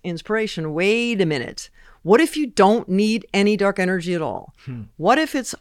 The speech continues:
Speaker 1: only dark matter and, sorry, only matter and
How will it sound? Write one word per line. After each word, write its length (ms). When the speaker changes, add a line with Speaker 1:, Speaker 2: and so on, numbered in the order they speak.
Speaker 1:
only 340
dark 260
matter 520
and, 340
sorry, 360
only 260
matter 540
and 680